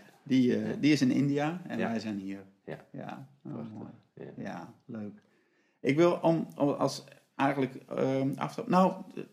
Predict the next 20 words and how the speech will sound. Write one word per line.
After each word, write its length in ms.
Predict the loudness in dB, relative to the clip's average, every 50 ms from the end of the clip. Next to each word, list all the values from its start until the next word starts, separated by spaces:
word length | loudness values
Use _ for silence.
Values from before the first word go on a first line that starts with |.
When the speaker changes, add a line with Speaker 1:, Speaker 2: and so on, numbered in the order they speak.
| _ _
Speaker 1:
ehm, 440 | -2 0 0 0 0 0 0 0 2
nee, 200 | 4 4 4 4
ik 100 | 2 0
heb 100 | 0 0
nou 220 | 2 2 2 2
een 100 | 2 0
aantal 200 | 0 0 0 0
dingen 160 | 0 0 -2 -4
verteld, 340 | -4 -2 0 2 2 2 0
hè. 60 | -2
Het 100 | -6 -6
is 60 | -4 -4
maar 220 | -4 -4 -4 -6
kort 260 | -6 -6 -6 -6 -6 -6
van, 320 | -6 -6 -4 -4 -6 -6
eh, 180 | -8 -8 -6 -4
mijn 240 | -4 -4 -4 -6 -8
korte, 340 | -10 -12 -10 -8 -8 -8 -8 -8 -10 -12 -16 -20 _
korte 260 | _ -14 -12 -10 -8 -4
indruk. 420 | -2 0 0 0 -2 -4 -6